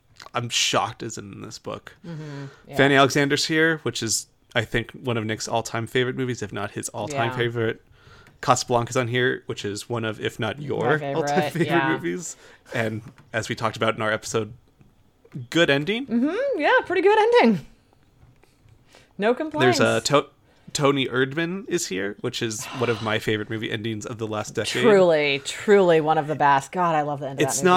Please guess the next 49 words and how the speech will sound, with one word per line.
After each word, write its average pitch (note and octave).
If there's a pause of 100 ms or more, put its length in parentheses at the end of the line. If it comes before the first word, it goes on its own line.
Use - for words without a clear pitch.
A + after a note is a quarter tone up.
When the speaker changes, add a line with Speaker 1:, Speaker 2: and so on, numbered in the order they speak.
Speaker 2:
movie. C3
Speaker 1:
not, - (760)
I D#3+
mean, D#3+
I C3+
love C#3+
the C3+
movie. A#2+
It C3+
is D3
a D#3
little C#3
long, C3
and B2
I B2
think B2 (260)
Speaker 2:
But A#3
Speaker 1:
it's C3+
not C#3
Speaker 2:
I G#3+
think B3+
the A#3+
Speaker 1:
one -
of A3+
Speaker 2:
ending -
Speaker 1:
my A#2+
f- A#2
Speaker 2:
pays G#3
off A3
because F#3+
you, G#3+
Speaker 1:
It B2+
really A2+
Speaker 2:
you -
Speaker 1:
does. G2
Speaker 2:
have -
to B3
sit -
with, F3+
for -
three G3+
hours F3
with E3+
those E3
people F3
to C#3+
Speaker 1:
With C#3+
Speaker 2:
get D#3
Speaker 1:
this C#3+